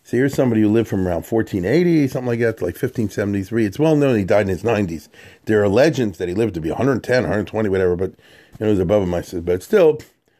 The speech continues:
in those days, to make it to ninety-something <clears throat> is pretty good. Uh, you know, like ninety-three, ninety-four, whatever, something along those lines. Now, uh,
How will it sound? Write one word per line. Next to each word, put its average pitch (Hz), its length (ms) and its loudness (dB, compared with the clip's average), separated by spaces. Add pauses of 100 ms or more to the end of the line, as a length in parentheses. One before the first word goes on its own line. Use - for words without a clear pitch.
(360)
in 104 80 -2
those 131 220 2
days, 131 220 0
to 107 100 -2
make 117 180 2
it 107 120 -4
to 101 80 0
ninety-something 113 920 -2
<clears throat> - 80 -20 (220)
is 90 80 -10
pretty 120 200 -2
good. 175 300 2 (1040)
Uh, 92 140 -2
you 95 120 0
know, 90 80 2
like 85 100 -2
ninety-three, 90 480 -2
ninety-four, 101 580 -2
whatever, 101 320 0
something 98 340 -4
along 87 220 -4
those 87 200 -4
lines. 90 280 -6 (1160)
Now, 110 300 4
uh, 110 360 4